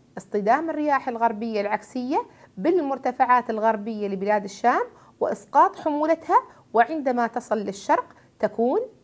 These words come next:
جافة. وهنا يأتي سؤال آخر، ما النتائج المترتبة على هبوب الرياح الغربية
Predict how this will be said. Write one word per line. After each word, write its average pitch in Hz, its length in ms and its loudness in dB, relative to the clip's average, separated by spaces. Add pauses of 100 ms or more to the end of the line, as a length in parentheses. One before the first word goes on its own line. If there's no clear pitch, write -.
(100)
جافة. - 440 -2 (280)
وهنا 226 340 2
يأتي 226 320 -4
سؤال 262 420 -2
آخر، 320 360 0 (360)
ما 302 60 0 (140)
النتائج 311 480 2
المترتبة 247 600 -2
على 226 240 4
هبوب 214 460 0
الرياح 214 580 2
الغربية 208 680 -2